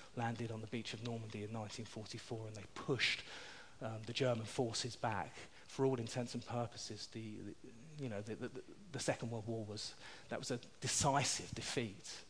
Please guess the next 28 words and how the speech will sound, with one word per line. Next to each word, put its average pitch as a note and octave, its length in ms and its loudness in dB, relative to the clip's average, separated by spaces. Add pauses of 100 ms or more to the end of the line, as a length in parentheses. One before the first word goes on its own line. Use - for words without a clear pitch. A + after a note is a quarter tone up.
(640)
But - 120 2
there D3+ 160 8
was C#3+ 120 6
still D#3 340 10
much C#3 260 6
fighting C3 680 4 (260)
that - 80 0
went A#2+ 300 0
on A2+ 240 0
from - 220 -4
that. G#2+ 140 2
Now, B2 120 4
I - 20 0
think B2 180 -2
there A#2 100 -2
were A2 80 -2
about G#2+ 220 2
eleven, A#2+ 300 6 (100)
twelve A2+ 300 4
months A#2 400 0
until A2 240 -4
nineteen A2 320 -2
forty-five, A2+ 500 -2
until A#2 320 0
V-Day. A#2 600 2 (580)
And C3+ 160 4
we're F3 260 8
in, D3 180 4